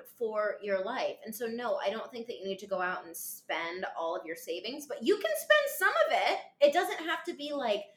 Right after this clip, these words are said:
you're replacing a bunch of stuff. Um,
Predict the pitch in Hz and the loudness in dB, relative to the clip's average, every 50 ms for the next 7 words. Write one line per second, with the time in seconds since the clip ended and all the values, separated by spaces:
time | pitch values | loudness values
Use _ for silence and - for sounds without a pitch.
0 | _ _ - 226 247 233 208 202 202 - - - - 202 196 214 220 - 262 240 | _ _ 0 4 4 4 4 2 -2 -4 -4 -4 -2 0 0 0 -2 -8 -8 -8
1 | 240 240 240 240 247 240 - - - - - - 262 262 269 302 349 359 - - | -6 -4 -4 -4 -4 -6 -8 -12 -14 -14 -8 -4 -2 0 0 0 0 -2 -4 -10
2 | - _ _ _ _ _ - - - 233 240 233 220 202 190 185 180 180 | -20 _ _ _ _ _ -20 -10 -2 0 2 2 2 2 0 -2 -6 -8